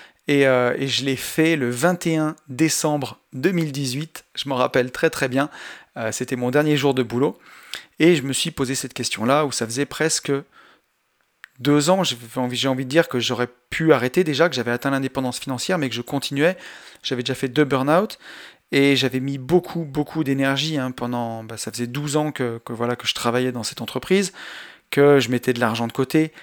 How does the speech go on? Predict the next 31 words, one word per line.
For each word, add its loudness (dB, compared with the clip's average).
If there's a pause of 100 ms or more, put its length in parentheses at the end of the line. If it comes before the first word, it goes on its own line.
(140)
que -2
je 0
bâtissais 6
un 2
peu -4
cette -4
indépendance -2
au -8
fur -4
et -4
à 0
mesure. -4 (540)
Et 2
je 0
me -4
posais 0
la -2
question, -2
je -4
me -6
suis -8
dit, -6
si -2 (720)
t'étais 0
décédé, 0
si -2
t'avais -2
eu -2
un -2
accident, 0
ou, -6